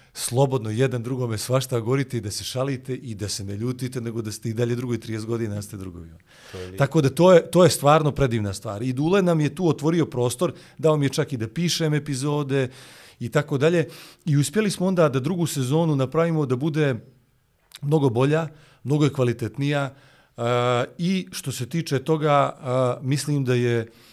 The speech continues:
Speaker 1: da je, e, e, ovaj, e, da smo uspjeli da napravimo, a, d-, d-,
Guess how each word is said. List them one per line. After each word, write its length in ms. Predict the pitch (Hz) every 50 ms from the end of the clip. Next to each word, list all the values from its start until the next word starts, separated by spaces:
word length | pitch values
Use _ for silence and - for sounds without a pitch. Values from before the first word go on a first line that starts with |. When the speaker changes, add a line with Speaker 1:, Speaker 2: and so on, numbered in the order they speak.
| - - _ _ _ -
Speaker 1:
da 160 | 110 120 120
je, 480 | 120 117 113 113 113 110 110 110 110 110
e, 80 | 117 - 160 120 107 110 110 107 107 107 107 104 101 - - - _ _ _
e, 360 | - 120 110 107 104 104 107 107 - - _ _ _ _ _ _ _
ovaj, 720 | - 117 107 107 110 107 101 107 107 104 104 104 104 98 104
e, 540 | 104 104 104 104 104 101 101 101 101 101 - - - - -
da 140 | - 113 113
smo 180 | 117 - 127 123
uspjeli 520 | 120 117 - - 180 185 170 151 139 127
da 160 | 127 107 120
napravimo, 840 | 120 117 113 - - 139 143 147 139 135 127 117 117 113 113 107 101 - - - - - _ _ _ _ _ _
a, 560 | 117 110 110 107 107 107 104 104 104 104 104 - 131
d-, 420 | 127 107 101 104 - - - 143
d-, 320 | 139 - - - 156 147